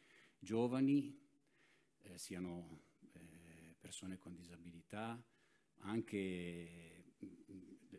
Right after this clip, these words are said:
le donne che so-, sovente, soprattutto nel periodo post-pandemico, hanno subito una, una serie di, di problemi maggiori rispetto agli uomini. Eh, per la creazione di un ambiente lavorativo,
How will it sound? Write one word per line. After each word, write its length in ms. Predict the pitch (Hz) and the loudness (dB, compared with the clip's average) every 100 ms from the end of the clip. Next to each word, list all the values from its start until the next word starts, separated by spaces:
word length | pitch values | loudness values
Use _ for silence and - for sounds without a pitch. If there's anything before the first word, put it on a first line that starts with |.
| - | -8
le 140 | 104 | -4
donne 360 | 92 110 107 90 | 2 4 2 0
che 140 | 92 | -6
so-, 280 | - 98 - | -6 -6 -8
sovente, 640 | - 101 98 110 113 - 85 | -8 -6 0 2 2 0 -12
soprattutto 760 | - - 85 104 - 92 85 - | -12 -14 -10 -6 -4 -4 -6 -8
nel 260 | 92 92 90 | -4 -4 -4
periodo 360 | 98 98 98 | -4 0 0
post-pandemico, 1000 | 90 95 - _ 95 90 95 110 113 - | -2 -6 -8 _ -6 -2 2 2 2 0
hanno 340 | 82 82 82 87 | -6 -6 -6 -8
subito 720 | - 85 90 87 92 87 - - - - _ | -10 -8 -8 -6 -6 -6 -8 -18 -20 -20 _
una, 280 | 87 87 85 | -4 -4 -4
una 200 | 87 87 | -4 -4
serie 360 | - - 101 90 | -2 -2 0 -2
di, 240 | 85 85 | -4 -8
di 120 | 82 85 | -10 -10
problemi 1000 | 87 85 87 90 87 85 82 82 85 80 - | -10 -6 -4 -2 -2 -4 -6 -8 -10 -12 -10
maggiori 580 | 98 95 92 110 101 80 | -4 -2 0 2 2 -2
rispetto 920 | 80 - 87 82 - 85 82 85 85 85 87 - | -10 -12 -10 -12 -10 -10 -10 -14 -6 -2 -2 -2
agli 180 | 80 85 | -10 -8
uomini. 500 | 85 76 76 80 85 - - - - - - | -6 -6 -8 -12 -14 -18 -20 -20 -20 -20 -10
Eh, 200 | 95 98 | -8 0
per 160 | 135 | 4
la 120 | 139 139 | 6 6
creazione 460 | 143 139 151 160 | 4 4 8 8
di 80 | 135 | 8
un 120 | 110 | 6
ambiente 760 | 101 95 113 107 92 - 87 85 | 4 2 4 2 0 -4 -8 -8
lavorativo, 1080 | 92 98 110 - 123 127 131 135 135 135 | -6 -2 -2 -2 2 2 4 4 2 -2